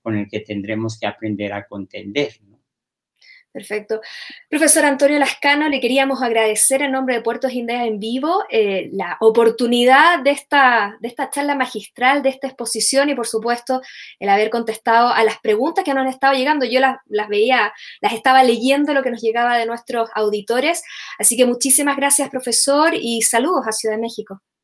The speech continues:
Speaker 1: Muchísimas gracias, Macarena. Cuídese. Para mí es un placer siempre estar con colegas, con amigos latinoamericanos. Y déjenme, por último, muy rápidamente decir algo que creo que es importante.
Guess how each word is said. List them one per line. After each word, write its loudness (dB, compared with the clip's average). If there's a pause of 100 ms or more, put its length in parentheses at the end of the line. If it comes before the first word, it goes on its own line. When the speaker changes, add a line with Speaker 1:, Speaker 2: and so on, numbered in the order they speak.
(1000)
Speaker 1:
Muchísimas 2
gracias, 0
Macarena. -2
Cuídese. 4
Para -2
mí 0
es -4
un 0
placer -2 (320)
siempre -2 (260)
estar -4
con -4
colegas, -2
con -6
amigos -2
latinoamericanos. -2
Y -2
déjenme, 2 (380)
por 4
último, 4
muy 4
rápidamente -2
decir -4
algo 0
que -8
creo -4
que -8
es -8
importante. -6